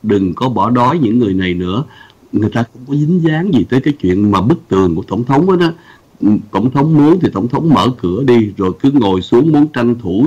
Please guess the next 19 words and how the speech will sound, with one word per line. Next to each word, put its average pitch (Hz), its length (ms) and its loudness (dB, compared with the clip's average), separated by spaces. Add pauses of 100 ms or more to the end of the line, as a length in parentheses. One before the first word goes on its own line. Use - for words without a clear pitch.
về, 107 120 2
về 90 220 -4
bức 92 220 -2 (160)
tường, 90 320 -2
về 85 200 -4
di 120 200 2
dân 120 460 2
gì 90 180 0
đó 110 120 -2 (520)
thì 90 100 -4 (100)
cứ 160 240 2
tranh 117 180 -2
thủ, 110 340 0 (340)
chứ 156 100 0 (100)
cứ 165 140 2
mỗi 117 280 0
một 110 220 -6
lần 98 300 -4
mà 95 240 -2